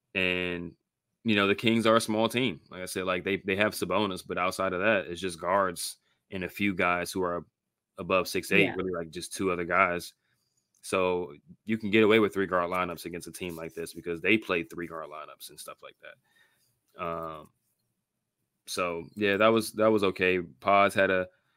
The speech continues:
Speaker 1: had a, a good game as well. Pretty much everybody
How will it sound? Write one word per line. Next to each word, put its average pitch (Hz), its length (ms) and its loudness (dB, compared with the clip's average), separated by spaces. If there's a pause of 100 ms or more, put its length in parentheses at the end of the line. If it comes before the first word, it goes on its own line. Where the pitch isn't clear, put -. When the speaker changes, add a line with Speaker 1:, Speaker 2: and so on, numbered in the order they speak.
(540)
Speaker 1:
had 113 160 8
a, 98 240 4
a 95 60 0
good 95 180 2
game 95 240 2
as 90 100 -8
well. 92 440 0 (1200)
Pretty 123 180 2
much 135 240 2
everybody 123 720 4